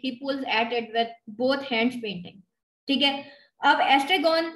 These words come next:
जो सेटिंग दिखाई जा रही है और जो एक्शंस दिखाए जा रहे हैं Estragon के या दोनों, अ, ट्रैम्प्स के, वो क्या हैं कि वो एक, अ, अ, ढलवान पे बैठा हुआ है, ठीक है, एक छोटी सी पहाड़ी पे बैठा हुआ है और उसके ऊपर वो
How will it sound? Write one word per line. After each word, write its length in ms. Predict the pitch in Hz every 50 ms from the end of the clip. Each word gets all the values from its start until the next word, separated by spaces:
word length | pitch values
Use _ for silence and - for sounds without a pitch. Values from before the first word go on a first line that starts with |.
| - -
जो 160 | 233 233 311
सेटिंग 460 | 294 - - 285 269 262 370 381 381 349
दिखाई 380 | 359 - 294 302 262 262 269
जा 180 | 240 254 226 220
रही 240 | 220 240 262 262 247
है 280 | 233 233 240 247 233
और 200 | 233 240 254 254
जो 100 | 240 285
एक्शंस 480 | - - 349 359 - - 349 339 311 294
दिखाए 380 | 294 294 262 285 233 240 254
जा 200 | 240 240 226 226
रहे 180 | 226 226 247 240
हैं 140 | 240 233 233
Estragon 500 | - - 254 240 233 233 226 226 240 240
के 180 | 240 240 226 240
या 100 | 233 240
दोनों, 600 | 233 233 220 220 233 240 247 240 233 - - 208
अ, 320 | 220 226 214 214 - - - _ _ _ _ _ _ _ _ _ _ -
ट्रैम्प्स 400 | 262 254 247 240 240 254 277 -
के, 180 | - 247 233 233
वो 120 | 233 233
क्या 240 | 233 - - 254 247
हैं 460 | 262 285 277 254 247 254 254 - - - _ _ _ -
कि 100 | 294 294
वो 300 | 269 247 294 302 311 302
एक, 560 | - - 247 285 285 294 294 - - - -
अ, 1300 | 277 277 269 262 269 262 247 226 - - - 240 233 240 233 233 - - _ _ _ _ _ _ -
अ, 20 | 240
ढलवान 540 | 240 247 294 269 262 254 247 247 269 277 269
पे 80 | 277
बैठा 300 | 262 240 196 202 202 247
हुआ 180 | 254 247 247 247
है, 120 | 247 247
ठीक 160 | 254 247 233
है, 60 | 262 262
एक 100 | 262 -
छोटी 260 | 277 240 233 254 240
सी 100 | - 277
पहाड़ी 380 | 247 254 240 226 202 208 233
पे 100 | 240 254
बैठा 280 | 233 220 185 180 180 233
हुआ 180 | 208 208 220 226
है 80 | 226 - _ _ _ _ _ _ -
और 220 | 226 269 277 294
उसके 420 | 285 285 - 311 320 - - 349 339
ऊपर 300 | 311 302 - - 285 285
वो 200 | 277 262 233